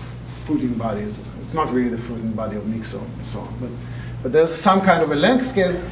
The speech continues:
and, and <coughs> somewhere on that order of magnitude, probably even closer to this one than to that one, will be a typical length scale of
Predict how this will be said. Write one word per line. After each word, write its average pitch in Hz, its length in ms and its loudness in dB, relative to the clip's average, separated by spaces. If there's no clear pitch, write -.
and, 185 240 4
and 175 160 8
<coughs> - 560 0
somewhere 262 440 8
on 208 160 6
that 214 260 8
order 196 340 8
of 170 160 6
magnitude, 208 600 6
probably 196 400 4
even 180 180 4
closer 185 520 6
to 165 140 0
this 170 300 4
one 143 260 4
than 131 160 0
to 131 120 -4
that 175 280 0
one, 135 340 -2
will 147 160 -4
be 165 120 2
a 165 120 2
typical 180 440 0
length 147 380 2
scale 123 380 0
of 131 100 -6